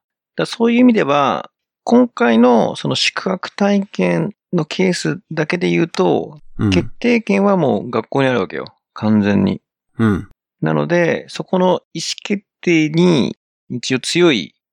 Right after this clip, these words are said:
Speaker 1: まあ、あの、意見を言える立場にいたっていうところであって。
Speaker 2: だからピーティーエー会長としてってこと？
Speaker 1: ピーティーエー会長として。
Speaker 2: うん、うん、うん。
Speaker 1: だこれは、その、特にそこで何か、その、しなきゃいけなかったというよりは、あの、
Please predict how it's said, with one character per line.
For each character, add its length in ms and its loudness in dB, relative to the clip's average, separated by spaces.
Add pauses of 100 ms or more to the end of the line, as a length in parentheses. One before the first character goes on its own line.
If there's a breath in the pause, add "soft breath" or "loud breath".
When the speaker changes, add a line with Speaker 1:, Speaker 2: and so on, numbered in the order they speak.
(380)
Speaker 1:
ま 260 2
あ、 40 2
あ 40 0
の、 140 -2
意 120 -8
見 240 -8
を 40 -8
言 100 -10
え 60 -8
る 180 -12
立 220 -8
場 140 -6
に 100 -8
い 40 -14
た 140 -4
っ 80 -8 (120)
て 100 -8
い 280 -6
う 120 -20 (440)
と 80 -10
こ 140 -2
ろ 60 0
で 60 -4
あ 100 2
っ 40 2
て。 160 2
Speaker 2:
だ 0 -
か 60 0
ら 40 0
ピ 60 2
ー 40 4
テ 40 4
ィ 60 6
ー 40 4
エ 20 2
ー 40 0
会 240 0
長 180 -2
と 120 -8
し 100 0
て 80 -2
っ 0 -
て 0 -
こ 60 -8
と？ 0 -
Speaker 1:
ピ 60 0
ー 40 4
テ 40 2
ィ 40 0
ー 0 -
エ 20 -4
ー 40 -6
会 240 -4
長 180 -6
と 120 -10
し 100 -12
て。 300 -16 (200)
Speaker 2:
う 60 -2
ん、 40 0
う 40 0
ん、 200 -6
う 60 -6
ん。 20 -2
Speaker 1:
だ 80 0
こ 120 -4
れ 80 2
は、 500 0
そ 160 -14
の、 320 -4
特 240 0
に 120 2
そ 120 -10
こ 160 -2
で 360 0 (360)
何 260 0
か、 400 -6 (180)
そ 160 -8
の、 360 -2
し 160 -2
な 100 0
き 80 -8
ゃ 40 -4
い 60 -10
け 100 -4
な 120 -2
か 80 -4
っ 60 -6
た 120 -12
と 180 -12
い 40 -8
う 40 -10
よ 100 -8
り 120 -10
は、 440 -4 (400)
あ 120 0
の、 340 0